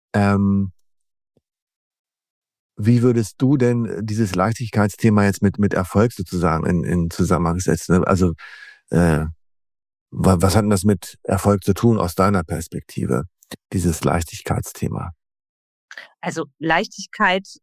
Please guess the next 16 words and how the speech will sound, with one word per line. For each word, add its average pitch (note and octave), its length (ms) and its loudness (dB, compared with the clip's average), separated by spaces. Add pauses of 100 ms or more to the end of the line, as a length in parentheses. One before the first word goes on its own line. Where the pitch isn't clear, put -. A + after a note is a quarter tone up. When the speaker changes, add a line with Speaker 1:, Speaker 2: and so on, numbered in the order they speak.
(140)
Speaker 2:
äh, E3 320 0 (720)
ist G#3 200 0
eine F3 260 0
Entscheidung D3 640 -2
meiner C#3+ 260 0
Meinung C3+ 360 -8
nach. B2+ 260 -4
Speaker 1:
Mhm. G#2+ 300 -2 (140)
Speaker 2:
Und F3+ 300 0 (240)
auch, F#3+ 300 2 (520)
ähm, E3+ 440 0
Erfolg E3+ 640 0 (360)
ist - 260 -4
ja E3 240 2
zum F#3+ 200 -6
Beispiel D#3+ 480 -2